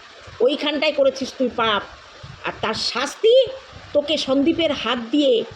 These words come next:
ভগবান দিয়েছে। তুই ছেলের নাম নিলেও ছেলের ছবি তুই দেখাতে পারবি না ক্যামেরায়, বুঝতে পারলি? এটাই তোর শাস্তি। মানুষকে কেন ভড়কাচ্ছিস? "ছেলে আসছে,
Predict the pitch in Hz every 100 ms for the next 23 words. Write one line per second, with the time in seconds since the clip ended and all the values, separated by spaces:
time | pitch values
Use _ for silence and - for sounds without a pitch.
0 | - - 202 247 262 330 370 320 311 285
1 | 277 302 214 - 320 330 359 359 - -
2 | - - 214 262 311 370 381 370 349 311
3 | 277 - - - - 269 277 - - 269
4 | 339 349 320 269 302 277 269 262 262 240
5 | 233 220 202 - - - - - - -
6 | 180 220 311 294 269 359 339 285 302 302
7 | 294 - 220 254 - 269 226 - - -
8 | - - - - - - - - 277 370
9 | - 415 370 381 381 339 349 359 330 269
10 | 208 - - 262 277 262 - 277 247